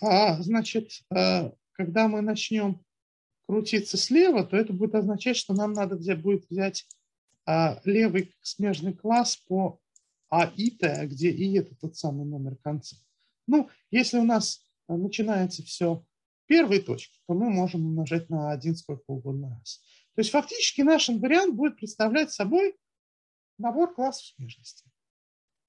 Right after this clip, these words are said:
Набор классов смежности, ну, плюс ещё перестановку. Мы ещё хотим сказать, какая точка в какой закончится.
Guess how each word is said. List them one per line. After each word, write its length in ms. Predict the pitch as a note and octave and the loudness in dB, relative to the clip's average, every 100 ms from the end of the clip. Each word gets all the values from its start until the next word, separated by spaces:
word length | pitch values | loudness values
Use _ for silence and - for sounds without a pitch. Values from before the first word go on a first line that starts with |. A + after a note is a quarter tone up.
| _ _ _ _ _ | _ _ _ _ _
Набор 480 | F#3+ B3 C#4 E4 E4 | -2 0 4 4 4
классов 300 | C#4 C#4 - | 4 4 2
смежности, 600 | - G4+ G4 D#4+ - C4+ | 0 4 4 2 -4 -4
ну, 120 | D4 | -4
плюс 260 | D4 C#4 G3+ | -2 -6 -6
ещё 200 | - A#3 | -6 -6
перестановку. 760 | A3 G#3 G3 G#3 F3 B2 - D3+ | 0 0 0 0 0 -2 -8 -2
Мы 120 | E3 | -2
ещё 200 | E3+ E3 | -2 -6
хотим 280 | - E3 D#3+ | -10 -6 -6
сказать, 480 | - E3+ E3 D3+ - _ _ _ - | -6 -4 -2 -4 -10 _ _ _ -6
какая 320 | E3+ F3 D#3+ | -2 2 0
точка 340 | D#3+ C#3+ - | -2 -10 -12
в 80 | C#3 | -12
какой 260 | - E3+ E3 | -6 -2 0
закончится. 680 | D3 E3 G#2 A2 - - | 0 -4 -10 -14 -18 -20